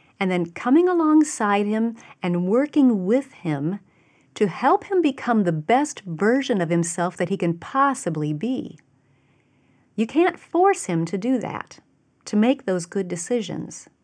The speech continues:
But you can model it in your own life. You can nurture a desire for it through the books that you share with him.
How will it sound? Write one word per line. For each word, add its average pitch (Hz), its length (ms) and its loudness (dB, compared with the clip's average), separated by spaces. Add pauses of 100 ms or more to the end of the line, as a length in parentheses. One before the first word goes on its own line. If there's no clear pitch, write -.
(720)
But - 120 -2
you 208 180 0
can 170 460 -2 (240)
model 190 480 2
it 180 300 -6 (120)
in 165 140 -2
your 156 120 0
own 226 240 0
life. 151 460 -6 (800)
You 202 100 0
can 180 380 2
nurture 247 640 2
a - 100 0
desire 170 600 0
for 160 340 -2
it 185 140 -6
through 196 200 -2
the 170 80 2
books 226 560 2
that 165 120 -4
you 165 80 -2
share 180 380 -4
with 202 200 -4
him. 202 380 -6